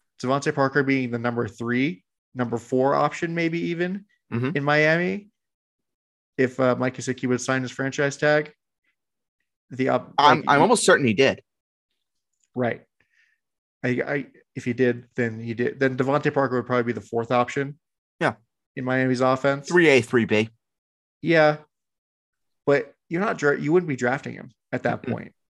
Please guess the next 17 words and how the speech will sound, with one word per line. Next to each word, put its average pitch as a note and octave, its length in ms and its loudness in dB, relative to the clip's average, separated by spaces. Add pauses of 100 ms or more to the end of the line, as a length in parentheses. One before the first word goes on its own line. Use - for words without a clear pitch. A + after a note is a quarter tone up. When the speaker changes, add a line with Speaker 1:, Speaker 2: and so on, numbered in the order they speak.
(140)
Speaker 2:
No. A2+ 180 -2 (480)
Speaker 1:
But C3 120 -2
now F3+ 300 2
he's F3+ 540 -10
draftable. A#2+ 600 -2 (320)
You C3+ 80 -2
know, B2+ 240 4
Speaker 2:
Yeah. C3+ 80 -6
Speaker 1:
you D#3 520 -4 (220)
probably B2+ 460 2 (380)
getting B2+ 240 -2
him B2 80 -6
in, B2 80 -6
like, B2 160 -6
the B2 80 -2
later A#2 280 -2
rounds A2+ 460 -4